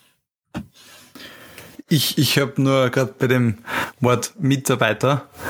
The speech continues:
oder, oder ich glaub, Mitarbeiter hast du gesagt, ähm, hab ich immer Schwierigkeiten damit, weil für mich ist das ein, ein Team. Also wenn du quasi ein Startup bist, auch wenn das quasi ein Angestellter ist, ähm, ist es trotzdem ein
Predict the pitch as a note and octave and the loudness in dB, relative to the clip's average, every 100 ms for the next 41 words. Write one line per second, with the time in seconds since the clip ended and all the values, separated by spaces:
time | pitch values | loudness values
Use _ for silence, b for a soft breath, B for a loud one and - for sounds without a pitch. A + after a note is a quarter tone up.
0 | B B B B2 A#2 A2+ A#2 A2+ A#2 G#2+ | B B B 0 2 2 2 2 0 -2
1 | - - C3+ B2+ A#2+ B2 A2 A2 A2 A#2 | -4 -4 0 0 0 0 0 0 0 2
2 | A2 A#2+ A#2 B B B B A#2+ A#2 A#2 | 2 2 0 B B B B 2 2 2
3 | A#2 - B B B - C#3+ E3+ E3+ D#3+ | -2 -8 B B B -2 0 2 2 2
4 | D3 C3+ C3+ C3 C3 C#3+ B2+ B2 A#2 C3+ | 2 2 0 2 0 2 2 2 -2 -2
5 | C3 C#3+ C#3+ C3 - B2 - - - _ | 0 0 0 -2 0 2 2 -2 -8 _
6 | B B B B B B B B B - | B B B B B B B B B -10
7 | - C#3 B2 C#3+ - D#3+ C3 G2 _ - | -2 0 2 0 2 2 0 -4 _ -8
8 | C#3 B2 B2+ B2+ C3 B2+ B2+ B2 B2 B2 | -4 0 0 2 2 2 0 0 0 0
9 | - C3+ - A#2+ B2 C3+ D3 C#3 C3+ B2 | 0 0 0 -2 0 2 2 0 0 2
10 | A#2 C3 C#3+ - A2+ - C3 D#3 B B | 2 2 0 0 0 2 0 0 B B
11 | B B B2+ B2 B2+ D3+ B2+ B2 C3 B2+ | B B 0 0 0 0 0 2 0 0
12 | C3+ B2 A2+ - | 0 0 -2 -6